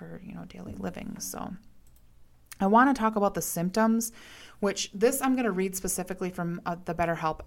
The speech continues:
article that I found. I'll link that in the show notes, but I'm gonna read this section here on symptoms. If you think you may have developed P T S D or suspect someone else may have, be developing it, here are some of the signs and symptoms to watch out for.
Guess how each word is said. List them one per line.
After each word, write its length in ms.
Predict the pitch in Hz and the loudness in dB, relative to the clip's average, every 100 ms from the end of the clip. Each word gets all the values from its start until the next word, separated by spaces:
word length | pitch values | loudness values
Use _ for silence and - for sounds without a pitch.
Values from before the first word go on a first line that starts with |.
| - | -4
article 340 | 165 175 185 190 | 0 0 -2 -2
that 100 | 196 | -2
I 80 | 190 | 0
found. 380 | 196 196 190 185 | 2 2 0 -2
I'll 180 | 180 | -2
link 240 | 165 170 180 | -2 -4 -2
that 160 | 180 | -2
in 80 | 175 | -2
the 80 | 170 | -4
show 240 | - 165 | -2 -2
notes, 320 | 170 180 190 - | 0 0 -2 -4
but 180 | 165 160 | -4 -2
I'm 100 | 185 | 2
gonna 180 | 214 175 | 2 2
read 300 | 180 180 175 | 2 0 0
this 140 | 165 | -4
section 640 | - 156 - - 160 165 | -4 -4 -6 -6 -4 -6
here 500 | 165 160 156 156 156 - | -6 -6 -4 -4 -6 -6
on 300 | 156 151 160 | -6 -6 -4
symptoms. 960 | - 156 - - 55 - - - - - _ - - - - - - - - - _ | -6 -6 -8 -8 -8 -8 -8 -8 -10 -16 _ -20 -20 -20 -20 -20 -20 -20 -20 -20 _
If 260 | 233 247 - | 2 2 0
you 140 | 226 | -2
think 420 | 214 254 277 - | 2 2 2 0
you 200 | 254 240 | 0 2
may 200 | 214 208 208 | 4 2 2
have 200 | 208 190 | -2 -4
developed 480 | 185 180 175 175 | -2 0 0 -4
P 160 | - 190 | -6 -6
T 160 | 185 190 | -4 -6
S 160 | 180 | -4
D 220 | 185 170 | -6 -6
or 100 | - | -6
suspect 560 | 180 180 - - 180 - | -6 -4 -4 -4 -4 -4
someone 300 | - 185 180 | -2 0 0
else 320 | 170 170 - | 0 -2 -4
may 100 | 170 | -6
have, 240 | 170 180 185 - - - | -6 -6 -8 -16 -20 -8
be 140 | 196 | -4
developing 540 | 190 185 202 220 185 160 | -2 2 4 2 0 -6
it, 200 | 156 - - - - | -8 -14 -18 -20 -10
here 240 | - 233 | 2 6
are 140 | 226 226 | 6 4
some 220 | 226 196 | 2 -2
of 100 | 190 | -2
the 60 | 185 | -4
signs 320 | 175 170 175 | -2 -4 -4
and 80 | 170 | -6
symptoms 360 | 165 - 170 | -8 -8 -8
to 60 | - | -4
watch 220 | 165 156 | -4 -6
out 160 | - - | -8 -6
for. 300 | - - | -8 -8